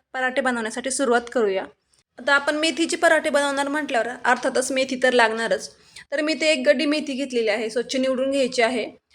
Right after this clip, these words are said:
मेथी घेताना जास्त काड्या घ्यायच्या नाहीत, शक्यतो जेवढे होतील तेवढे पानेच घ्या. त्यानंतर मी मेथी छान स्वच्छ धुवून घेतलेली आहे. त्यानंतर आपल्याला ती बारीक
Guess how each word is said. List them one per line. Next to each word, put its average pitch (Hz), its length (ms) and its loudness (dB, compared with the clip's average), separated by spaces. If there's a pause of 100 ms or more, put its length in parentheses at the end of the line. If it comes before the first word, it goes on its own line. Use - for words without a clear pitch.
(240)
मेथी 277 280 -4
घेताना 262 380 2
जास्त 262 380 -2
काड्या 262 260 4
घ्यायच्या 262 340 -2
नाहीत, 220 280 -4 (580)
शक्यतो 285 380 0
जेवढे 302 340 4
होतील 302 300 2
तेवढे 302 160 2
पानेच 269 420 2
घ्या. 262 200 -2 (500)
त्यानंतर 277 360 0
मी 285 100 -2
मेथी 277 340 -4
छान 269 160 -2
स्वच्छ 269 340 -2
धुवून 269 320 2
घेतलेली 254 380 4
आहे. 247 300 4 (340)
त्यानंतर 277 360 0
आपल्याला 254 300 0
ती 269 60 -8
बारीक 262 280 4